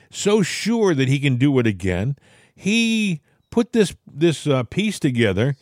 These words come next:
and dumped it on the world, uh, a couple of nights ago, and, and it's, it's just being generally accepted, like, "Oh, he's an-, he's made his announcement."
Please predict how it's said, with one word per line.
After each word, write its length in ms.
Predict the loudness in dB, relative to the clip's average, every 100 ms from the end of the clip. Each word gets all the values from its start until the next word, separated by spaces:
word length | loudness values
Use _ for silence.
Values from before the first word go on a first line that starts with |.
| _ _ _
and 360 | 0 2 0 2
dumped 280 | 0 2
it 100 | 0
on 160 | 2 2
the 80 | 2
world, 520 | 2 2 2 2 -2 -10 _ _
uh, 220 | -2 0 0
a 40 |
couple 240 | 0 0 0
of 60 |
nights 260 | 2 0 -2
ago, 340 | 0 0 0 -2
and, 440 | 0 2 0 -2 _ _ _ _ _ _ _
and 360 | -6 -4 -4 -8 _ _ _ _ _
it's, 300 | -2 -2 -4 -20 -6
it's 200 | -6 0
just 300 | 0 0 2
being 280 | 2 2
generally 560 | 2 2 2 2 2 0
accepted, 640 | -2 -4 -2 -2 2 2
like, 200 | 4 2
"Oh, 220 | 0 0 0
he's 220 | 0 0
an-, 100 | -2
he's 260 | -2 -4 -2
made 220 | -2 0
his 140 | 2
announcement." 480 | 2 0 0 -2 -4